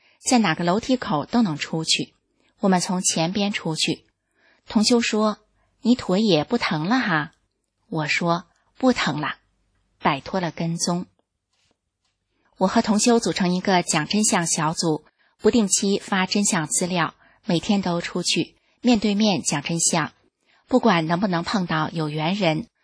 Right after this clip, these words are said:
我都要出去。每天做好大法弟子的三件事：练功法轮装法一小时，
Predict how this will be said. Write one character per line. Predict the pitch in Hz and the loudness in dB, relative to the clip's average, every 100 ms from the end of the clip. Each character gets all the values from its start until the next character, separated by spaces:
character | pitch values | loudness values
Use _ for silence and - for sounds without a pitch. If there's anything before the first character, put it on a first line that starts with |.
| _ - | _ 0
我 | 196 185 | 2 2
都 | 220 | 2
要 | 214 160 | 2 0
出 | - - 190 | -4 -4 -2
去。 | - 180 - _ _ _ _ _ - | 0 -2 -4 _ _ _ _ _ 0
每 | 202 | 0
天 | - 247 240 | 4 4 4
做 | 233 | 0
好 | 196 156 | -2 -4
大 | - 175 | -2 -2
法 | 165 | -2
弟 | 160 202 | -2 -2
子 | - 147 | -2 -4
的 | 151 147 | -4 -6
三 | - - 202 | -2 -2 0
件 | 196 160 | 0 -2
事： | - 185 - _ _ _ _ _ | 0 0 -2 _ _ _ _ _
练 | - 247 196 | 2 2 2
功 | 233 233 240 | 2 2 2
法 | - - 156 | -4 -2 0
轮 | 160 | 0
装 | 196 240 240 | 0 2 2
法 | - 160 135 - | 0 -4 -4 -4
一 | 202 | -4
小 | - 147 143 | -2 -4 0
时， | - 151 165 | 0 0 -2